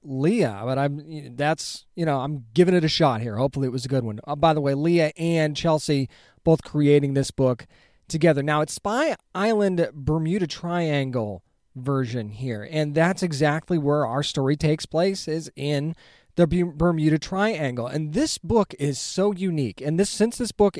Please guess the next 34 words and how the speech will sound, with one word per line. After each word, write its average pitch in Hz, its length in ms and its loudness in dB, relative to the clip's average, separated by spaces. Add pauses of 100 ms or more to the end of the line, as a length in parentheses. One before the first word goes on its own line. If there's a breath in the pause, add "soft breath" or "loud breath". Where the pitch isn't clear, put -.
isn't 160 300 0
out 151 200 0
yet, 131 220 0
as 143 220 0
of 139 60 -4
me 139 100 0
recording 131 420 0
this, 117 180 -4
I'm 123 180 -6
not 151 260 -2
gonna 135 180 -4
spoil 139 460 0
anything 127 320 -6
like 120 180 -6
I 107 80 -6
have 117 380 -8
been, 107 240 -6
but 120 180 -4
I 123 60 -6
am 147 200 -2
gonna 143 160 0
drop 131 420 -2 (440 soft breath)
some 170 380 -2
hints 151 400 -2
here 160 220 -2
and 127 160 -2
there, 110 280 -6 (340 soft breath)
because 170 360 2
this 190 220 4
actually 185 340 0
centers 165 520 0
around 135 440 -2
a 147 40 -4
spy 165 600 0